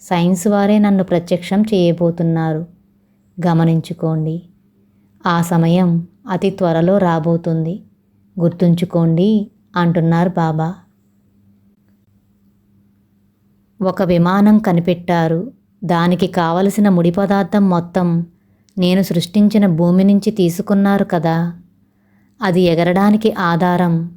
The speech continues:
నేను సృష్టించిన గాలిని వాడుతున్నారు కదా. అది నడపడానికి కావలసిన పెట్రోలు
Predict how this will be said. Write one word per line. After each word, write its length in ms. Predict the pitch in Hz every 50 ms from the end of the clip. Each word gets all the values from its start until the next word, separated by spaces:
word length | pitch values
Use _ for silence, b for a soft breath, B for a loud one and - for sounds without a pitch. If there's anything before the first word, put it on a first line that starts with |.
| - _ _ -
నేను 240 | 180 175 180 180 185
సృష్టించిన 640 | 180 180 170 165 170 - 202 202 190 214 202 202 175
గాలిని 420 | 156 170 165 165 175 190 202 202
వాడుతున్నారు 720 | 190 175 165 165 170 170 170 - 190 190 190 196 196 196
కదా. 480 | 190 - 175 170 170 170 170 175 175 170 - - _ _ _ _ _ _ _ _ _ _ _ _ _ _ _ _ _ _ _ _ -
అది 180 | 190 185 180 175
నడపడానికి 720 | 175 175 170 170 175 208 196 202 202 208 202 202 - 220
కావలసిన 640 | 214 - 185 175 175 175 180 170 170 175 190 175
పెట్రోలు 760 | 170 175 180 165 170 - 185 185 180 180 170 165 165 165 165